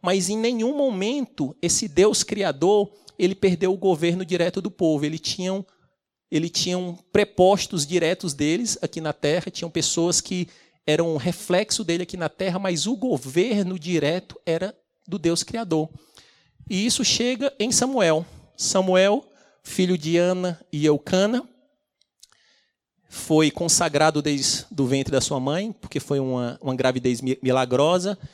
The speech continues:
e Ana entrega para que esse menino, desde jovem, seja criado pelo profeta Eli. E Ana vai,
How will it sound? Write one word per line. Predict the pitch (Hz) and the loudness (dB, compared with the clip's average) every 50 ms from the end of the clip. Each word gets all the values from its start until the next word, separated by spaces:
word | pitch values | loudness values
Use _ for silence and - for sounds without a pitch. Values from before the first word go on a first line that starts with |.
| _ _ _ | _ _ _
e | 160 151 151 | 0 2 4
Ana | 156 160 165 170 | 4 4 2 -2
entrega | 165 156 - - - 147 147 156 165 165 170 | -4 -6 -2 0 2 2 2 2 2 0 -4
para | - - 160 | -4 -4 -6
que | - - - - | -6 -6 -4 -4
esse | 151 143 - - 160 | -2 -2 -2 -4 -6
menino, | 156 165 156 147 147 156 170 170 156 | -6 -6 -6 -4 -4 -4 -4 -6 -2
desde | 131 147 160 170 151 160 156 | -2 0 0 0 -2 -4 -4
jovem, | 131 - 139 135 143 143 151 160 170 - _ _ _ _ _ _ _ | 0 2 2 2 2 2 0 -4 -6 -10 _ _ _ _ _ _ _
seja | _ - - - - - 147 147 135 - 151 139 | _ -2 0 0 2 2 2 2 2 2 0 -2
criado | - - - - 160 147 131 135 135 135 139 147 147 - _ _ _ _ _ _ _ _ _ _ - | -2 -4 -6 -2 2 4 4 4 4 2 0 -4 -6 -8 _ _ _ _ _ _ _ _ _ _ 4
pelo | 143 139 143 | 4 6 6
profeta | 143 143 - 139 - - 156 147 - 185 | 4 2 0 0 2 2 0 0 0 -2
Eli. | 196 180 147 139 135 - - - _ _ _ - - _ _ _ _ | -4 -2 -4 -4 -6 -8 -12 -20 _ _ _ -20 -20 _ _ _ _
E | - 143 135 147 | -6 0 2 4
Ana | 156 156 165 165 160 151 | 4 4 2 0 -2 0
vai, | 131 147 147 147 | 0 0 0 0